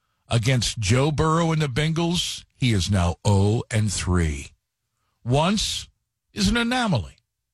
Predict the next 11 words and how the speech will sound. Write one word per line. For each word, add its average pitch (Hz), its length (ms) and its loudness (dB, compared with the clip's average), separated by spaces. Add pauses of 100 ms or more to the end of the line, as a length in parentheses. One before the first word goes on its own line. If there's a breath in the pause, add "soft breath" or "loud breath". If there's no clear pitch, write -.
(720)
Twice 220 480 2
is 208 160 0
a 208 80 -2
coincidence. 196 720 -2
Three 170 240 0
times, 170 640 2
my 117 180 2
friends, 90 500 0
is - 180 -2
a 82 60 -2
trend. 55 680 -2